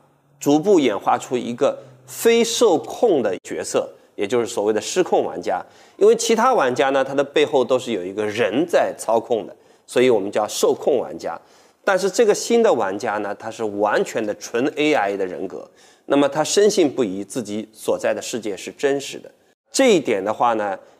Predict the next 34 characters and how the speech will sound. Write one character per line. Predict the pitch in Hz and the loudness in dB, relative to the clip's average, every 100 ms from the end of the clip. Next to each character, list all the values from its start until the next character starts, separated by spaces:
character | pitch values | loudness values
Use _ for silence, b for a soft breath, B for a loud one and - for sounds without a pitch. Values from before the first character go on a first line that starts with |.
| - | -2
也 | 110 | -2
是 | - | -2
非 | 131 170 | 0 2
常 | 156 156 | 2 0
好 | - 95 | -2 -2
的 | 85 95 | -4 -10
揭 | - 147 | 2 2
示 | 143 151 | 2 -2
了， | 107 | -2
就 | 92 107 | -4 -8
是 | 110 | -8
在 | 107 110 104 B B - | -4 -4 -4 B B -2
元 | 131 160 | 2 4
宇 | 190 | 4
宙 | 135 123 | 4 0
的 | 107 98 | 0 -4
这 | - 113 | -6 -8
个 | |
世 | 110 - | -6 -4
界 | 117 110 | 0 0
里 | 95 | -2
面， | 90 90 - - | -6 -10 -12 -4
我 | 120 | -2
们 | 120 | 0
会 | 139 147 | -2 -4
看 | - 147 | -2 -2
到 | 117 117 - | -2 -4 0
更 | 208 147 | 2 2
多 | 113 123 | 0 -2
的 | 117 117 | -2 -4
角 | - 92 | -6 -4
色 | 120 | -2
形 | 107 - | -4 -6
态。 | 101 110 | -6 -6